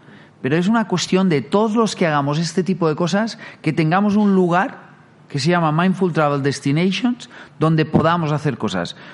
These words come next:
Como os decía al principio, tenemos con la Universidad de Girona, tenemos el Mindful Travel Meet con, que organiza Edgar, tenemos Fitur, y cada vez vamos a hacer más cosas.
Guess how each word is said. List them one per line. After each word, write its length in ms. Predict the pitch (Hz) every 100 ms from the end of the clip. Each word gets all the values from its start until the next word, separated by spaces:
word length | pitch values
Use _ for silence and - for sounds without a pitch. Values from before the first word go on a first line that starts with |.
| -
Como 160 | 143
os 80 | 156
decía 240 | 156 165 202
al 100 | 220
principio, 520 | 190 - 139 135 107
tenemos 560 | 110 135 165 190 185
con 240 | - 143 135
la 100 | 123
Universidad 640 | 120 131 123 - 120 127
de 100 | 156
Girona, 500 | 143 117 110 113 85 - - - - -
tenemos 520 | 139 135 147 165 185
el 440 | 180 165 143 131 117
Mindful 420 | 127 143 143 143
Travel 360 | 151 143 151 139
Meet 480 | 147 160 185 190 -
con, 520 | 139 127 117 110 107
que 180 | 110 101
organiza 680 | 104 110 107 131 135 147 127
Edgar, 440 | 135 107 92 85 - - -
tenemos 460 | 123 143 170 -
Fitur, 560 | - 131 131 139 131 - - -
y 80 | 117
cada 240 | 160 180
vez 180 | 202 196
vamos 260 | 175 180 180
a 40 |
hacer 260 | 170 - 170
más 260 | 185 160
cosas. 680 | - 214 - 104 52 - -